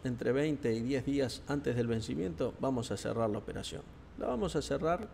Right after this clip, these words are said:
dependiendo cómo siga el papel. Si nosotros seguimos manteniendo la misma visión, vamos a hacer un rollover y si no, vamos a cerrar la operación. Generalmente más cercano a los diez días que a los veinte,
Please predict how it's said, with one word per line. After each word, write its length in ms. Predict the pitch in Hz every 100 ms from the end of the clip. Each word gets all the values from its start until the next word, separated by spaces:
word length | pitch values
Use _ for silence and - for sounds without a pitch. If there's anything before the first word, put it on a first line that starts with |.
| - - - - - -
dependiendo 560 | 139 147 156 165 156
cómo 320 | - 147 135 - - -
siga 260 | - 151 143
el 60 |
papel. 400 | 139 156 190 202 - - - -
Si 180 | - 123
nosotros 560 | 117 147 135 135 - - -
seguimos 380 | - 127 135 127
manteniendo 460 | 131 127 143 135
la 120 | 123
misma 280 | 127 135 135
visión, 320 | 127 127 190
vamos 320 | 131 113 113 120
a 40 |
hacer 180 | 117 120
un 100 | 117
rollover 460 | 123 151 185 175 - - - - - -
y 80 | 151
si 120 | 143
no, 240 | 139 143 -
vamos 280 | 127 127 107
a 60 | 123
cerrar 260 | 95 110
la 100 | 110
operación. 420 | 101 95 95 - - - - - - - - - - -
Generalmente 560 | 190 180 165 170 165
más 160 | 147 143
cercano 400 | 143 131 139 139
a 20 |
los 180 | 127 110
diez 180 | 123 120
días 240 | 135 135
que 80 | -
a 40 |
los 120 | 135 151
veinte, 380 | 175 156 160